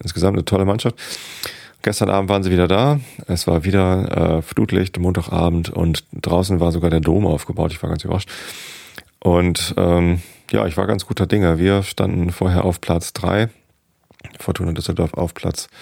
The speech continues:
fünfzehn oder so, oder sechzehn sogar. Ich weiß es gar nicht. Äh, irgendwie im Keller, wo sie gar nicht sein wollten oder sollten. Wir haben, äh, einen relativ großen Etat für die zweite Liga. Wir haben einen e-,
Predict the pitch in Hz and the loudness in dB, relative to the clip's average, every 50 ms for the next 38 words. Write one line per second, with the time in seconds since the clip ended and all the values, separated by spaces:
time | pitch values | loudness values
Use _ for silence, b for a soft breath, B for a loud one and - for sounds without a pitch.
0 | B B B B B B B B B B B B B B B B B - - - | B B B B B B B B B B B B B B B B B -6 0 0
1 | 101 117 - - - - 131 123 120 131 131 123 131 139 143 135 92 87 73 73 | 0 0 0 -4 0 0 2 4 4 4 4 4 4 4 4 4 2 2 2 0
2 | 87 98 - - - 135 131 139 139 139 147 151 160 143 - _ _ _ _ - | -2 -2 -4 -4 -2 -2 -2 0 0 0 0 0 0 -2 -4 _ _ _ _ -16
3 | - - - - 95 101 104 104 - 110 107 120 131 117 - - - - - 92 | -16 -10 -8 -6 -6 -6 -6 -6 -2 0 0 0 0 -2 -4 -10 -14 -6 -2 0
4 | - 95 90 92 104 95 95 92 92 87 87 85 - - 95 104 104 95 - 87 | 0 2 2 2 2 2 2 2 2 2 2 0 0 2 2 2 2 2 0 -2
5 | 85 92 82 - 90 85 85 90 85 - - - 80 80 95 107 110 110 110 B | -2 -2 0 0 2 2 2 0 -4 -6 -6 -4 -2 0 0 0 0 -2 -4 B
6 | B B B B B B B B B B B B - - 92 101 110 - 107 92 | B B B B B B B B B B B B -2 0 2 2 2 2 2 2
7 | 87 87 82 95 107 120 120 - 101 92 92 95 101 98 95 95 95 - 98 85 | 4 4 4 4 4 4 2 2 2 4 4 4 4 2 0 0 -2 0 0 2
8 | 82 87 87 87 87 - 98 98 98 92 85 - - - 101 95 117 - - 110 | 2 2 2 0 0 0 0 0 0 -2 -6 -8 -4 0 2 2 2 2 0 -2
9 | 104 98 - - 101 104 113 113 - 117 120 - - - 104 107 - - 95 104 | -2 -2 0 0 0 0 0 0 -2 -6 -6 -4 -4 -2 -2 -2 -2 -2 -2 0
10 | 104 101 92 85 90 101 104 95 92 87 - - - 78 78 | 2 2 2 4 4 4 4 4 2 2 0 0 0 -2 -4